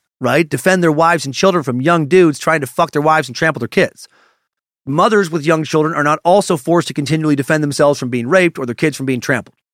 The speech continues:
Very different for us, right? We have locking doors. We have security guards and law enforcement. Even in a very crowded environment with living units stacked side by side and on top of one another, thanks to sound deadening technology, thanks to amazing sound systems and incredibly lifelike flat screen T Vs, uh, the ability to grow plants indoors, et cetera,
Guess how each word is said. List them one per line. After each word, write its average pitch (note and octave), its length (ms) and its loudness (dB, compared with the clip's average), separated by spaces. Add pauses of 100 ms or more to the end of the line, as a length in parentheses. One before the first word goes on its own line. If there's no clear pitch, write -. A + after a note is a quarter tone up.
(260)
Very G3+ 180 2
different E3 240 0
for A#2+ 80 -2
us, - 240 -10
right? C#3+ 160 -2
We D#3 80 0
have C#3+ 80 -2
locking F3 300 0
doors. C#3+ 380 -2
We A#2 40 -10
have A#2 80 -8
security F#3+ 320 -2
guards F3+ 260 2
and D#3+ 80 -6
law D#3 140 0
enforcement. - 480 -10 (840)
Even A3 200 2
in A#3 60 4
a F#3+ 40 2
very G#3 400 2
crowded F#3+ 460 0
environment D3 340 0
with C3 140 -6
living F#3 200 2
units C#3+ 240 -2
stacked D#3 300 -4
side F3+ 260 -2
by E3 140 0
side D3 360 0
and B2 60 -6
on A2 80 -8
top D#3 260 0
of - 20 -8
one D#3 100 -2
another, C#3+ 300 2
thanks D#3 300 -2
to A2+ 60 -12
sound E3 360 -2
deadening E3 260 0
technology, E3 600 -2
thanks D#3 260 -4
to A#2+ 100 -6
amazing C#3 400 -2
sound D#3+ 320 -4
systems D#3 420 -4
and G2+ 80 -12
incredibly D3 540 -2 (240)
lifelike D#3 640 -2
flat D#3 320 -4
screen E3 320 -4
T D#3+ 220 -4
Vs, D3+ 520 -2
uh, G2 220 -10
the G#2 120 -12
ability E3+ 360 2
to C#3 80 -4
grow D#3 180 0
plants D#3+ 420 -4
indoors, D#3 540 0
et A2+ 120 -18
cetera, F3+ 500 0